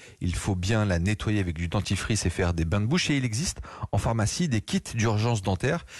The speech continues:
qui permettent de recoller temporairement la prothèse avec un ciment spécial ou une crème fixative pour dentier.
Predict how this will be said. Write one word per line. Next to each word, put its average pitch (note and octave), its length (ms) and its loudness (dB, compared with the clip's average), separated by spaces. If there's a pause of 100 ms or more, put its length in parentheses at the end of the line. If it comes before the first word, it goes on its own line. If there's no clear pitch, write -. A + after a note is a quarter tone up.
(180)
qui C3+ 120 -2
permettent C3+ 480 0
de G2+ 80 2
recoller C#3+ 640 0 (140)
temporairement B2+ 680 0 (240)
la A2+ 120 2
prothèse C3 460 0 (260)
avec G#2 280 0
un G2 80 2
ciment C3+ 340 0
spécial B2 420 0
ou G#2 80 0
une G2 120 0
crème C#3 440 0
fixative A2+ 640 0
pour G#2 240 0
dentier. G2 340 0